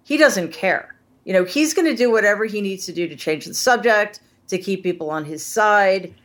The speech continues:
to keep people believing that he actually won an election that he lost by at least six million votes. So we need to, uh, be on our guard and continue not to put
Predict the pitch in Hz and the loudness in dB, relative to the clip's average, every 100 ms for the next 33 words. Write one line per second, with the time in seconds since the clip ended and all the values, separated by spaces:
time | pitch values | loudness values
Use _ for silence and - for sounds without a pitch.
0 | _ - 190 233 233 226 220 196 185 180 | _ -8 -6 -4 -2 -2 0 2 2 2
1 | 165 _ _ _ - 190 196 277 285 196 | -2 _ _ _ -4 -2 0 0 2 2
2 | 156 160 175 202 185 180 196 185 190 - | 0 -4 -8 -6 -2 -2 2 0 0 -4
3 | 180 170 180 190 196 214 - 190 175 165 | -6 -4 -2 0 0 -6 -6 -4 0 0
4 | 160 - 160 160 165 165 185 165 165 180 | 0 -2 -4 -2 -4 -2 -8 -4 0 2
5 | 180 180 - _ - 170 170 175 165 175 | 2 -2 -12 _ 0 0 2 -2 -4 -4
6 | 208 208 - - - 180 - 170 160 160 | -6 -6 -12 -12 -6 -6 -4 -2 0 0
7 | 156 151 156 85 - - _ _ - _ | -4 0 0 -2 -6 -18 _ _ -20 _
8 | - 220 190 185 185 175 - _ - 208 | 0 4 6 4 0 -4 -10 _ -8 -4
9 | 214 220 247 262 - 240 214 208 202 190 | 0 2 2 0 -2 4 4 4 2 -2
10 | 196 - 175 170 160 190 196 190 180 165 | -6 -4 0 0 0 -2 0 0 -2 0
11 | 175 175 175 170 - - 170 165 175 165 | 2 4 4 0 -4 -4 -4 -4 -8 -8
12 | - 202 220 240 202 190 214 247 226 226 | -4 0 2 2 2 0 0 -2 -2 -4